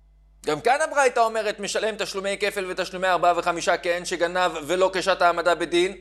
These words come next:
אז על איזה מקרה בדיוק רב דיבר? מה, הוא סותר ברייתא מפורשת? ודאי שלא.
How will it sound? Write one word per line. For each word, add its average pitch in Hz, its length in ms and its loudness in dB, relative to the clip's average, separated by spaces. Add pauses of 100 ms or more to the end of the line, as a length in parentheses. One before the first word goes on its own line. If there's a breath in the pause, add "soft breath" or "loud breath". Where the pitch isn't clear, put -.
(580)
אז 139 140 0
על 170 120 4
איזה 214 220 4
מקרה 208 220 2
בדיוק 208 320 0
רב 214 220 4
דיבר? 208 360 -4 (1080)
מה, 147 80 -2
הוא 143 140 0
סותר 131 320 -4
ברייתא 170 280 0
מפורשת? 165 420 -6
ודאי 170 280 0
שלא. 156 420 0